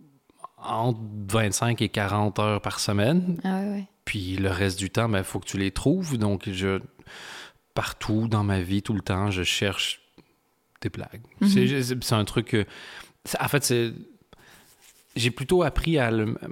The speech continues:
Speaker 1: à le mettre sur off plutôt que à le mettre sur on. Euh, parce que c'est, y a rien de plus chiant qu'un humoriste qui essaie toujours de faire une blague. Tu fais comme, « On a compris. Tes parents t'aimaient pas.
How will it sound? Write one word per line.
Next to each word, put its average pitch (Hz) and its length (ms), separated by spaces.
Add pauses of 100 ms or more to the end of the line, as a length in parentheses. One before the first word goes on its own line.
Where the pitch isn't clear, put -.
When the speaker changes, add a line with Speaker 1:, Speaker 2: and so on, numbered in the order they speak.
(380)
Speaker 1:
à 120 80
le 113 60
mettre 123 200
sur 104 320
off - 520 (420)
plutôt 110 420
que 101 600 (340)
à 92 120
le 95 60
mettre 101 360
sur - 340
on. 117 240
Euh, 95 40 (800)
parce - 160
que 104 100
c'est, 107 260
y 104 100
a 92 40
rien 117 200
de 104 40
plus - 140
chiant 107 320
qu'un 95 180
humoriste 98 400
qui - 60
essaie 92 160
toujours 92 340
de 92 60
faire 92 220
une 90 80
blague. - 300
Tu - 80
fais - 80
comme, « 104 140
On 110 140
a 110 40
compris. - 460 (880)
Tes 123 100
parents 107 260
t'aimaient 95 240
pas. - 220